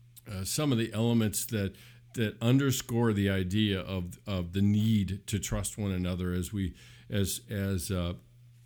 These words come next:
y-, we take a trip or do an outdoor <clears throat> activity or whatever. And so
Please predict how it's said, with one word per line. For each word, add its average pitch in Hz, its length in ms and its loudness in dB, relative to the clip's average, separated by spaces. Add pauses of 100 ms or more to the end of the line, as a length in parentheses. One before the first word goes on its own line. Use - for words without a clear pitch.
(420)
y-, 107 340 -10
we 101 180 -6
take 98 260 -4
a 82 40 -8
trip 98 460 -4
or 85 200 -6 (380)
do 107 200 2
an 101 60 0
outdoor 92 640 -2 (460)
<clears throat> 98 480 0
activity 92 540 -2
or 90 80 -4
whatever. 90 380 -4 (1040)
And 107 120 0
so 107 340 2